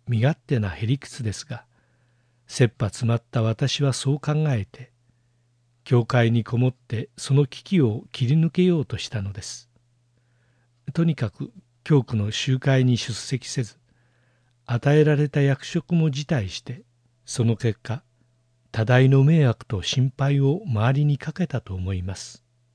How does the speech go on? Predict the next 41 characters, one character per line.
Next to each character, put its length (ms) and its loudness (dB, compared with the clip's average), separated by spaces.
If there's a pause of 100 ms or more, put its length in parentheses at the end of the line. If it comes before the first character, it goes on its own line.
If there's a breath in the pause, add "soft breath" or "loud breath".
(460)
あ 100 -2
る 120 2
時、 420 -10 (540 soft breath)
す 180 -2
ぐ 140 4
隣 340 4
の 140 6
教 240 4
会 240 2
の 100 4
牧 260 -2
師 160 -4
が 280 -4
わ 160 2
ざ 160 4
わ 80 4
ざ 160 -8
来 100 -18
て、 240 -14 (1120)
「京 160 2
都 140 -4
は 100 -2
同 160 2
志 120 -2
社 120 2
出 400 -2
身 120 6
が 160 4
多 120 4
い 60 0
か 160 -8
ら 200 -12 (120)
や 180 -2
り 140 0
に 100 2
く 160 0
い 80 2
だ 140 0
ろ 100 -2
う 80 -4
が、 180 -12